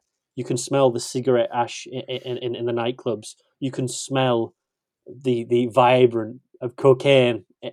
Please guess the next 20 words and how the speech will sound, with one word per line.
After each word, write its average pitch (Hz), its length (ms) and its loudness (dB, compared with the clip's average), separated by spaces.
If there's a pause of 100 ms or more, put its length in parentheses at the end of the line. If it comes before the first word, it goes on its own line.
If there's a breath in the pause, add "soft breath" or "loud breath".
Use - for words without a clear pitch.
i-, 127 100 -10
in 131 140 -4
that 123 120 -6
nightclub 123 320 -4
in 110 120 -4
the 113 100 -6
beginning, 113 380 -2
you 107 80 -10
know? 117 180 -10 (1400)
I 139 140 4
don't 156 180 8
think 143 160 -8
you 131 60 -6
get 139 100 0
the - 60 -16
feeling 117 380 4
here. 104 260 -4 (460)
It's 123 100 -8
very 131 240 6
clinical. 120 600 -2